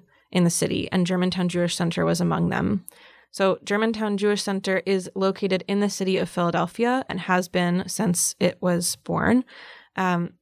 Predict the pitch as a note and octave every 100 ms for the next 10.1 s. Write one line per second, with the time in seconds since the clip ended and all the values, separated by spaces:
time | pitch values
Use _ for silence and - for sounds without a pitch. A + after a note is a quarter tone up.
0 | _ G3+ G3 F#3+ F#3 - _ _ - G3
1 | G3 F#3 G#3 G3 G3 G#3 - B3 - G#3
2 | F#3+ F3+ F3+ - G3 G3 G3 F#3 - -
3 | - - G3+ F#3+ F#3+ G3 G3 F3+ - -
4 | - F#3+ F#3+ G#3+ G#3 F#3+ F3+ - F#3+ F#3
5 | F3+ F3+ F#3+ F#3 F#3+ F3+ F#3+ F3 F3 -
6 | E3+ G3 G#3 F3+ F#3 F3+ F3 F3+ - _
7 | _ _ F#3 F#3 F3+ F3+ - - A#3 A3
8 | - G3+ F#3 F3+ F#3 - E3+ - F3 F3+
9 | G3 A#3+ - - - - G3+ F#3+ F#3+ F3+
10 | F3